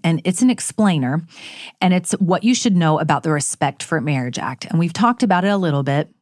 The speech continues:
So the Respect for Marriage Act seeks to codify same-sex marriage into law. So that means that it would be harder to overturn, like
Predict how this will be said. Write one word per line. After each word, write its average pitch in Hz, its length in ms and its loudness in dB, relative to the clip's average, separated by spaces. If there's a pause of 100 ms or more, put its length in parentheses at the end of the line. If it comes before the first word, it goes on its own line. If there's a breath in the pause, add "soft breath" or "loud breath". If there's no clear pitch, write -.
(100)
So 220 160 0
the 185 100 2
Respect 180 380 0
for 294 100 -2
Marriage 175 320 2
Act 143 340 0
seeks - 380 -2
to - 140 -2
codify 156 680 0
same-sex 151 800 -2
marriage 131 360 -2
into 143 260 -2
law. 127 220 -2
So - 180 0
that 185 240 2
means 160 300 2
that 151 200 -2
it 226 180 0
would 202 200 2
be 165 100 0
harder 170 720 0 (300 loud breath)
to 196 220 2
overturn, 165 920 0 (240 loud breath)
like 165 460 0